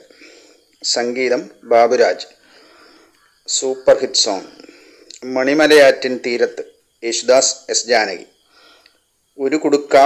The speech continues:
പൊന്നു തരാം, എൽ ആർ ഈശ്വരി, എൽ ആർ അഞ്ജലി.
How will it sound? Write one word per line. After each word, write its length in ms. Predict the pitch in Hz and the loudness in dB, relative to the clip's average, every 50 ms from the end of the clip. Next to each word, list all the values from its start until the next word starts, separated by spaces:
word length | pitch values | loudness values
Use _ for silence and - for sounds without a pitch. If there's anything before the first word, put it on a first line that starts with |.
| 143 - - | 4 0 -6
പൊന്നു 320 | - 143 135 135 135 143 131 | -4 -4 -2 -2 0 0 2
തരാം, 300 | 117 101 90 - - - _ _ _ _ - - - - - _ - 120 | 2 0 0 -2 -8 -12 _ _ _ _ -20 -20 -20 -20 -20 _ -6 -4
എൽ 160 | 120 117 127 143 | -4 -2 2 4
ആർ 140 | 143 147 147 135 | 4 6 6 4
ഈശ്വരി, 380 | 131 123 - - 113 98 127 185 - - _ _ _ - | 2 -2 -4 -6 -4 -4 -4 -6 -6 -10 _ _ _ -6
എൽ 160 | 113 120 127 135 | -6 -2 2 2
ആർ 160 | 135 135 135 | 4 4 4
അഞ്ജലി. 420 | 127 117 117 110 107 104 - - | 2 0 0 -4 -6 -8 -8 -10